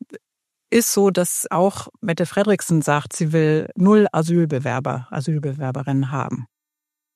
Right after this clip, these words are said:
Das ist ganz schön hart. Und die haben Sachen beschlossen, die gingen bei uns gar nicht. Ein Ghetto-Gesetz, demzufolge in einem Viertel, wo zu viele Nicht-Westler, das ist dann das Kriterium, wohnen, die Leute zwangsumgesiedelt werden zum Beispiel.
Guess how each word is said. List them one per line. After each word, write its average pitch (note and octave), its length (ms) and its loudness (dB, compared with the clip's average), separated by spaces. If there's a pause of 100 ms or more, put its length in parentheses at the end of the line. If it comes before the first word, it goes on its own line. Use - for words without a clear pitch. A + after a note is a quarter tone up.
(240)
Das E3 160 0
ist - 220 -4
ganz E3 180 0
schön E3 240 2
hart. D3 240 0
Und C#3+ 80 0
die D#3+ 80 0
haben E3+ 100 2
Sachen D#3+ 200 2
beschlossen, E3+ 400 -2
die D#3+ 80 -4
gingen D#3+ 280 0
bei A#2+ 140 -2
uns - 240 -6
gar C3+ 220 -4
nicht. C3+ 320 -8
Ein D#3 140 -4
Ghetto-Gesetz, D#3 800 -4 (680)
demzufolge D#3 1120 0 (320)
in F#3 100 2
einem F#3+ 260 0
Viertel, A#3 460 6
wo G3 80 4
zu G3 160 0
viele G3 280 2
Nicht-Westler, F#3 760 2
das F3 120 2
ist F3+ 140 -2
dann E3+ 100 2
das E3 140 -2
Kriterium, F3+ 640 0
wohnen, F#3 360 2
die F#3 80 2
Leute D#3+ 240 0
zwangsumgesiedelt D#3 920 -2
werden - 260 -4
zum D3+ 200 -4
Beispiel. - 520 -6